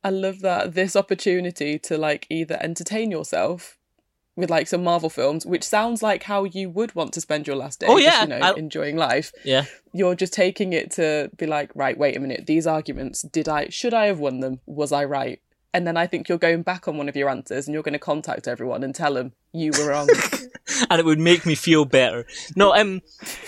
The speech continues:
Speaker 2: there's also one moment in my life I threw a pen, and I threw it down this corridor, a tremendous distance,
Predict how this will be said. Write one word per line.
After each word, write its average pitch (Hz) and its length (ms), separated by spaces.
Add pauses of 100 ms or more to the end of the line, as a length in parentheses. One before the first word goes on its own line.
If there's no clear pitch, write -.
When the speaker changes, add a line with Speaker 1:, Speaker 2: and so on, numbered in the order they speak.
(160)
Speaker 2:
there's 202 240
also 269 260
one 240 300
moment 254 320
in 160 80
my 156 120
life 151 200
I 170 140
threw 233 320
a - 40
pen, 117 520 (1700)
and 165 100
I 170 80
threw 226 240
it 233 300
down 190 240
this 175 120
corridor, 156 520
a 120 60
tremendous 180 600 (200)
distance, 131 540